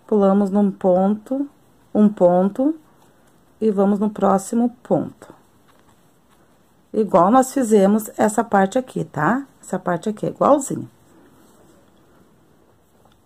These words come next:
Vamos pulando, fazendo uma correntinha e pulando um ponto.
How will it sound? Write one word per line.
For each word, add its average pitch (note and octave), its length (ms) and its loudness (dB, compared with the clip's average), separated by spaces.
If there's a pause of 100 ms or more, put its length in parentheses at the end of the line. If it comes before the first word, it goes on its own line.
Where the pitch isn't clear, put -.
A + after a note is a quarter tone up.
(1160)
Vamos E3 420 -8 (460)
pulando, F#3+ 680 -2 (680)
fazendo F3 280 -2
uma F#3 120 -2
correntinha F3+ 460 0
e - 20 0
pulando A#3+ 420 -2
um C#4 120 0
ponto. - 520 -12